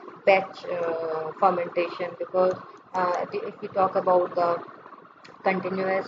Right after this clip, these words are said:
uh, fermentation, there might be some additional port from where the media, uh, from where the feed can be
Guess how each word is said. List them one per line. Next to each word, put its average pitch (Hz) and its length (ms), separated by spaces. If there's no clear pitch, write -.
uh, 170 160
fermentation, 185 720
there 196 160
might 185 260
be 185 60
some 185 200
additional 185 580
port 190 240
from 185 200
where 180 200
the 185 180
media, 185 380
uh, 180 360
from 185 220
where 185 280
the 180 220
feed 233 240
can 214 200
be - 80